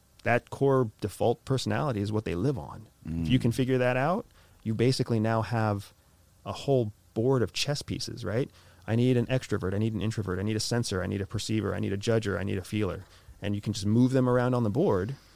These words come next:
Speaker 1: ask them to do se-, things with other people that you know they're gonna get along with, bring them in for projects where you know that they're gonna benefit you, take them out of projects where you know they're gonna be a drain.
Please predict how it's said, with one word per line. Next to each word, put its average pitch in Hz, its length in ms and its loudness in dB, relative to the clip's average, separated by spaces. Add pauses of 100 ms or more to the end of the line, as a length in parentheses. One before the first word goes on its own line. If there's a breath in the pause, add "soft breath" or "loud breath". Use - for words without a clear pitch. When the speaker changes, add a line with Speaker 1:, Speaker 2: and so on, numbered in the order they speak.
(260 soft breath)
Speaker 1:
ask 113 260 0
them 131 120 4
to 123 60 4
do 123 160 2
se-, 127 280 0
things 143 420 2
with - 120 -2
other 131 200 4
people 147 260 2
that 120 140 0
you 110 80 0
know 113 160 2
they're 123 100 2
gonna 117 120 2
get 110 120 0
along 101 300 2
with, 170 320 -2 (460)
bring 127 240 6
them 127 160 4
in 139 140 2
for 117 120 0
projects 131 720 0
where 113 120 -2
you 113 160 0
know 113 180 2
that 110 140 0
they're 113 100 2
gonna 104 160 2
benefit 123 400 0
you, 175 260 0 (360 soft breath)
take 131 240 2
them 113 120 4
out 120 160 4
of 120 80 -2
projects 170 480 0
where 107 80 4
you 104 80 4
know 117 100 4
they're 117 100 4
gonna 113 140 2
be 113 140 2
a 107 40 4
drain. 117 460 0